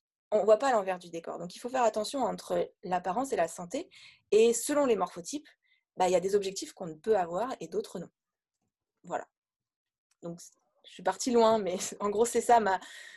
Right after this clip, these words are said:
<laughs> la réponse par rapport à comment je, je, j'arrive à, à capter, en fait, la personne et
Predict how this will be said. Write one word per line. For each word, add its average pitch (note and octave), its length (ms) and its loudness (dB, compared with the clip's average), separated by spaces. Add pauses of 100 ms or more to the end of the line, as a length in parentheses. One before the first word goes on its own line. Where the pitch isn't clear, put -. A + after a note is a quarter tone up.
(100)
<laughs> - 140 -2
la A3+ 100 8
réponse A3 360 2
par G#3 140 -6
rapport F#3+ 260 0
à F3+ 80 0
comment G#3 280 -4
je, F#3 220 -8
je, F3 140 -12 (760)
j'arrive G3+ 320 0
à, F#3 300 4 (260)
à - 120 -4
capter, A3 400 2
en G3+ 60 0
fait, F#3+ 180 -6
la G3 100 0
personne A3+ 380 -4
et - 60 -6